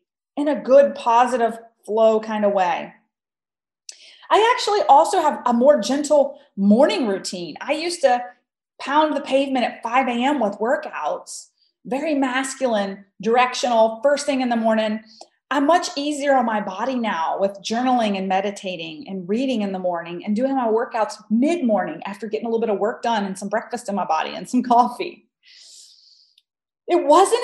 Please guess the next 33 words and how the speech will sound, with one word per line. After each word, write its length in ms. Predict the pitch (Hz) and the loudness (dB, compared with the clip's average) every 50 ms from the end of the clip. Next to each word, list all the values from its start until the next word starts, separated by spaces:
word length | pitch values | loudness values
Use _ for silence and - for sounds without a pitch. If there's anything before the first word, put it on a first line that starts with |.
| 480 | -2
until 240 | 440 - - 359 339 | -4 0 4 4 6
I 240 | 294 254 226 196 - - 202 | 6 6 4 2 -4 -8 0
walked 540 | 214 285 320 320 330 330 330 494 - - - - - | 4 6 8 10 10 8 8 6 0 -6 -10 -4 -2
away 800 | 262 254 226 208 254 269 277 269 240 214 190 180 180 180 - - | -2 -2 2 4 6 8 8 8 8 6 4 2 0 -2 -6 -6
from 140 | - 220 220 | -4 -2 0
the 60 | 214 | 0
masculine, 1000 | 208 208 220 220 220 226 247 247 - - - 269 269 262 254 254 254 254 247 180 | 0 0 2 2 2 2 2 0 -2 -4 -2 0 2 2 2 0 -2 -4 -8 -8
brainwashed 920 | 175 196 208 247 262 285 311 302 277 254 226 214 220 226 - - - - | -8 -4 -2 0 0 0 2 4 4 4 4 4 2 0 -2 -8 -12 -12
way 580 | 202 190 196 214 214 214 196 185 175 175 180 - - | -6 2 4 4 6 8 6 6 6 4 2 -2 -2
I'd 200 | 196 202 202 - - | -2 -2 -2 0 2
always 500 | 214 220 233 240 262 262 262 233 202 180 | 4 4 6 6 4 4 2 0 -4 -4
done 340 | - 202 202 208 220 220 214 | -2 0 0 0 0 -2 -2
things, 340 | 196 180 165 170 180 180 | -2 -4 -4 -8 -12 -14
having 320 | - - 214 208 214 208 202 | -6 -2 -2 -2 0 -2 -2
been 220 | 208 202 196 185 | -4 -4 -6 -6
reared 320 | 185 214 226 233 233 233 220 | -4 -2 0 0 0 0 0
in 80 | 202 | -4
corporate, 500 | 196 - - 214 202 - - 165 147 - - - _ _ _ _ _ _ _ _ - | -6 -4 -2 -2 -2 -2 -2 -4 -4 -4 -8 -12 _ _ _ _ _ _ _ _ -4
without 320 | 240 254 262 - 262 - | 0 2 4 2 2 2
question 360 | - 269 262 269 - - 285 | 2 0 0 0 -2 -4 -4
of 120 | 262 220 202 | -4 -2 -2
doing 300 | 214 220 233 226 220 214 | -2 -4 -2 -4 -4 -4
things, 440 | 208 185 180 180 170 170 - - _ _ _ _ _ _ _ _ - _ | -4 -4 -4 -6 -10 -12 -14 -18 _ _ _ _ _ _ _ _ -18 _
that 140 | 202 262 277 | -2 0 2
I 180 | 294 285 269 254 | 4 4 4 4
leaned 320 | 269 302 330 370 359 320 | 4 2 2 2 0 0
into 220 | - 277 262 247 226 | 0 -2 -2 -2 -4
studying 400 | - - 262 233 233 269 269 262 | -4 2 2 2 4 2 0 0
the 60 | 240 | -4
science 420 | - - 226 214 214 202 - - | -2 -2 -2 0 0 -2 -4 -6
of 80 | 208 202 | -8 -8
the 100 | 185 190 - | -8 -8 -6
polarity 920 | - 220 202 202 208 196 202 208 240 254 254 233 196 180 160 156 151 165 - | -2 0 0 2 4 4 4 4 4 2 2 0 0 -4 -6 -8 -10 -12 -16